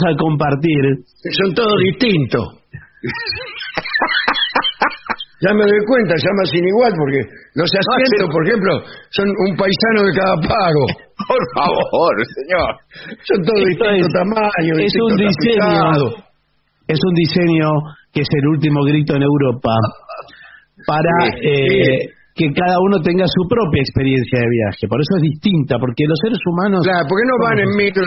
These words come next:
Speaker 2: distinto, por ejemplo?
Speaker 3: Claro.
Speaker 1: Los seres humanos somos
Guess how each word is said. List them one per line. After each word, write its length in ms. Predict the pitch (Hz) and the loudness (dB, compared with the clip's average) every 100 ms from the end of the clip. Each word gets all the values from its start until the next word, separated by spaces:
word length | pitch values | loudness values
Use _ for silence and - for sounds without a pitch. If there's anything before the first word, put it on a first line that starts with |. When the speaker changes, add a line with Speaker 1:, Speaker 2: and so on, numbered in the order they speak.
| 170 | 0
Speaker 2:
distinto, 480 | 147 180 143 113 113 | 0 0 0 -2 -2
por 120 | 120 | -2
ejemplo? 480 | 110 117 104 101 - _ | -2 -2 -4 -6 -10 _
Speaker 3:
Claro. 240 | 151 - - 233 - _ - - | -2 -2 -4 -10 -10 _ -20 -6
Speaker 1:
Los 120 | 170 170 | -2 0
seres 200 | 240 214 185 | 2 2 2
humanos 320 | 185 202 185 | 2 2 2
somos 200 | 185 160 | 2 2